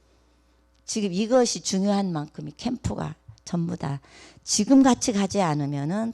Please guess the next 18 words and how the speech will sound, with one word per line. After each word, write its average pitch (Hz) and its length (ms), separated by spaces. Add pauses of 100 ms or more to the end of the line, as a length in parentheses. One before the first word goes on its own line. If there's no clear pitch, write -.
또 247 120
십 254 260
년 240 220
뒤에 151 400
"그랬었구나." 147 1000 (720)
예, 139 380 (200)
그런다는 165 360
말씀을 143 480
어제도 156 380
해주셔-, - 440 (100)
어제 135 540 (400)
저녁에도 151 540
해주셔서, 156 760 (640)
어, 143 240
다시 - 260
한번 135 380 (300)
이런 143 300
많은 147 420